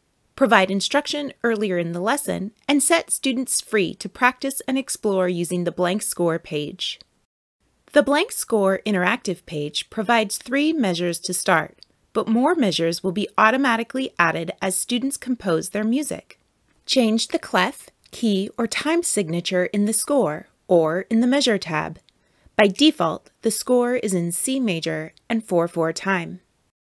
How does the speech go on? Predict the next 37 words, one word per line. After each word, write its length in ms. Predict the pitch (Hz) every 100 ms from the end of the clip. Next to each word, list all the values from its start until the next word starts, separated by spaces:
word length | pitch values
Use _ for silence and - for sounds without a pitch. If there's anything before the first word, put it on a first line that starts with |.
| _ _ -
There 240 | 269 262
are 40 | 247
three 340 | - 330 339
ways 360 | 240 160 160 -
to 140 | -
add 220 | 185 170
notes. 520 | 175 151 - - - - _ _
Select 640 | - - 220 185 - - -
the 80 | 277
note 300 | 220 226 -
on 120 | 214
the 80 | 190
musical 420 | 180 202 262 214
staff 380 | 202 175 147 -
with 160 | 175 170
your 100 | 165
mouse, 540 | 226 190 233 - - _ _ _
click 280 | - 240 -
the 80 | 208
corresponding 680 | - 208 196 208 190 196 190
key 320 | - 208 196 190
on 140 | 196
the 60 | 185
piano 360 | - 226 302
keyboard, 480 | - 180 156 151 202 _ _ _ -
or 80 |
type 300 | - 254 294
the 100 | -
note 280 | 302 170 185 -
on 80 | 220
your 140 | 226
computer 420 | 233 285 - 359 320
keyboard. 480 | 185 156 143 160 - _ _ _ _ _ _
To 180 | - 247
create 440 | - 226 208 185 269
a 40 |
chord, 480 | 277 180 156 240